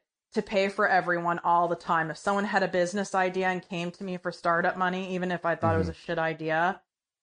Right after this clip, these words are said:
Speaker 1: I felt I
Speaker 2: Wow.
Speaker 1: had to give it to them.
Speaker 2: So,
Speaker 1: So
Speaker 2: <clears throat> wha-, how did you start to build up your self-worth then? Like, how does somebody go,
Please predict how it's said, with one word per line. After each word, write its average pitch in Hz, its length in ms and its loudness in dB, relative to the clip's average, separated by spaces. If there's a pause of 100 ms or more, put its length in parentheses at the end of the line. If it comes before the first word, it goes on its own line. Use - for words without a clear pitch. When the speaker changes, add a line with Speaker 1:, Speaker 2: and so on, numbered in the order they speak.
(260)
Speaker 1:
I 202 120 6
felt 175 300 4
I 170 40 6
Speaker 2:
Wow. - 20 4
Speaker 1:
had 165 140 2
to 156 80 -2
give 147 200 -6
it - 100 -6
to - 100 -12
them. - 200 -14 (1160)
Speaker 2:
So, 127 340 2
Speaker 1:
So - 100 -2 (520)
Speaker 2:
<clears throat> 247 160 0
wha-, 113 400 2
how 127 280 4
did 139 320 0 (260)
you 120 140 2
start 120 340 4
to 117 60 0
build 101 280 4
up 98 160 2
your 92 100 0
self-worth 104 560 0
then? 87 160 -6
Like, 82 140 -6
how 110 160 4
does 123 160 0
somebody 107 360 2
go, 101 360 2